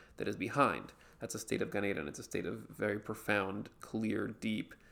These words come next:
perspective and peace. So there's a lot to talk about with that also, but we're just gonna follow his, uh, guide. And when we get back to Gan Eden later on, we'll see more about that. So he says,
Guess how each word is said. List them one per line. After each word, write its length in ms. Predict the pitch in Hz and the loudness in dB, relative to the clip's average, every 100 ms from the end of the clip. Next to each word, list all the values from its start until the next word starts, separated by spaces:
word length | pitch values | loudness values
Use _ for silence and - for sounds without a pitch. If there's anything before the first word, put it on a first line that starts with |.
| - - | -14 -8
perspective 540 | - - 110 - - | -2 2 2 0 -2
and 220 | - 90 | -2 -6
peace. 420 | - 107 107 - - - - - | -4 -4 -4 -8 -12 -20 -20 -6
So 220 | 107 101 | 0 2
there's 100 | 110 | 2
a 60 | |
lot 100 | 104 | 2
to 60 | - | 2
talk 140 | 107 | 0
about 120 | 104 92 | 2 2
with 100 | 104 | 4
that 120 | 110 | 4
also, 240 | 127 117 | 4 4
but 160 | 110 90 | 2 4
we're 100 | 113 | 4
just 100 | 113 | 2
gonna 120 | 104 | -4
follow 320 | - 104 101 | -2 0 0
his, 460 | - 160 123 117 - - - - - | 2 2 4 2 -4 -14 -20 -20 -10
uh, 260 | - 95 92 | -2 -2 -2
guide. 360 | - 92 92 117 | 0 0 2 2
And 80 | |
when 80 | 104 | 0
we 60 | 104 | 0
get 160 | - | 2
back 160 | 107 110 | 2 0
to 80 | 101 | 0
Gan 160 | 101 | 0
Eden 260 | 101 101 110 | 0 0 -2
later 220 | 113 135 | 0 2
on, 120 | 127 | 2
we'll 100 | 113 | 0
see 180 | 175 120 | -2 -2
more 140 | - 90 | -2 0
about 240 | 156 165 | 2 2
that. 220 | - - - - - - - | 0 0 -6 -14 -14 -18 2
So 240 | - 143 | 8 10
he 60 | 143 | 10
says, 300 | - 180 | 8 6